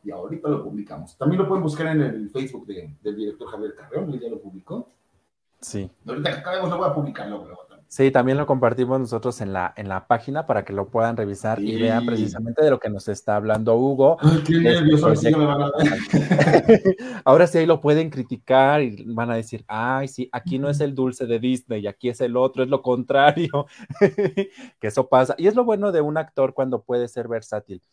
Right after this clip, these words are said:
Speaker 2: el poder trabajar con diferentes
Speaker 1: ¿Qué crees que pasó
Speaker 2: contextos,
Speaker 1: con mi familia?
Speaker 2: circunstancias. No lo sé, yo creo que entraron en pánico y, y dijeron, "De seguro tienes problemas
Speaker 1: Mi, mis papás
Speaker 2: mentales", y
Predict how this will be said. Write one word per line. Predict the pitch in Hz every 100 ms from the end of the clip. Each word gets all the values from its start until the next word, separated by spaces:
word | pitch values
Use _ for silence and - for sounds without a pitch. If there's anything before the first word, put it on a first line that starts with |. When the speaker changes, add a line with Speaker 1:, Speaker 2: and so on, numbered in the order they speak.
| _
Speaker 2:
el | - 110
poder | 120 127 -
trabajar | 147 127 120 117
con | 127 120
diferentes | 107 104 107 -
Speaker 1:
¿Qué | -
crees | 151 208
que | 214
pasó | 233 139 - -
Speaker 2:
contextos, |
Speaker 1:
con | 185
mi | 151
familia? | 127 120 131
Speaker 2:
circunstancias. | 104 98 _ _ _ _ _ _ _ _ _ _ _ _ _ _ _
No | 117 131
lo | 151 143
sé, | 135
yo | 147
creo | 156
que | -
entraron | 165 139 139 123
en | 110
pánico | 123 123 127 127
y, | 131 120 113
y | 127
dijeron, | 113 113 120 117 113
"De | 110
seguro | - 123 127 151 190
tienes | 180 151 151
problemas | 139 147 135 143
Speaker 1:
Mi, | 151
mis | -
papás | - 139 147 151
Speaker 2:
mentales", | 151 151 -
y | -